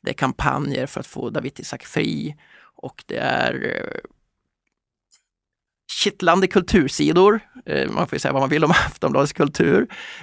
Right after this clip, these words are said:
men de berör i alla fall. Och våra kulturtexter under ledning av Karin Olsson och Jens Liljestrand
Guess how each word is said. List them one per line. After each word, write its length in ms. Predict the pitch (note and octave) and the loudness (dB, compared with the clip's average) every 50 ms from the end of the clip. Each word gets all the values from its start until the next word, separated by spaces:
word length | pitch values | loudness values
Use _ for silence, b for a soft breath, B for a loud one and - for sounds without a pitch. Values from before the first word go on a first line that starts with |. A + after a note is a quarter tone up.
| B - | B -8
men 240 | - - - G#2 | -4 -2 0 2
de 160 | - D3+ D3 C#3 | 2 2 4 4
berör 380 | D3+ D3+ D3 C#3 C3+ C3 - | 6 6 6 6 4 4 4
i 60 | - | 4
alla 160 | - - - - | 4 4 4 2
fall. 460 | - B2+ - - A2+ - G3 G#3 - - _ | 2 2 4 4 4 2 0 -2 -6 -8 _
Och 520 | - - - G1+ - - - _ _ - - - - - B2+ D3 - | -4 -2 -2 -2 -2 -4 -8 _ _ -12 -12 -12 -12 -14 -18 -20 -20
våra 380 | - - - D3 C#3 C3+ C3+ C#3 | -20 -8 -2 0 2 4 4 4
kulturtexter 720 | - F3 D#3 - D3+ D3 D3 C#3+ - - - - - - | 2 0 0 0 0 0 2 0 -2 -2 -4 -6 -4 -2
under 160 | D3+ - - | -2 -2 -2
ledning 220 | - - - C3+ C3 | -2 -2 -2 -2 -2
av 140 | B2 - - | -2 -2 -4
Karin 220 | - - D3 C#3 - | -2 -2 -2 0 0
Olsson 500 | - - D3 D3 - - - - - B2+ | 0 -2 -2 -2 -4 -4 -4 -4 -2 -2
och 120 | B2 B2 | -2 -2
Jens 280 | - C3 - C#3+ - C#3+ | -2 -4 -4 -6 -6 -8
Liljestrand 720 | C#3 C3 B2+ C3 - - - - D#3 C#3+ D3 F3 F3 - | -8 -8 -8 -10 -10 -10 -8 -6 -4 -4 -4 -6 -6 -8